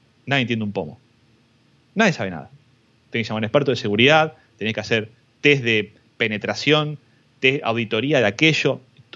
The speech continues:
todo porque no, nada es seguro por default. Por default, todo es inseguro. Todo, todo lo que haces es inseguro. Decís,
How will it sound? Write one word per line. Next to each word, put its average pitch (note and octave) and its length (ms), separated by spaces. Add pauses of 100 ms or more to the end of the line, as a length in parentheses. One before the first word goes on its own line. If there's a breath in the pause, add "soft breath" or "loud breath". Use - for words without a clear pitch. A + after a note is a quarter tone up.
(160)
todo B3+ 280
porque - 440 (640)
no, F#3 340 (100)
nada G3+ 260
es - 80
seguro D#3 520 (240)
por A#2+ 160
default. C#3+ 340 (380)
Por D#3 140
default, A#3+ 300 (120)
todo C4+ 220
es - 80
inseguro. G3+ 400 (680)
Todo, D3+ 320 (100)
todo D#4+ 140
lo A#3+ 80
que E3 60
haces E3 200
es B2 120
inseguro. G2+ 400 (260)
Decís, - 260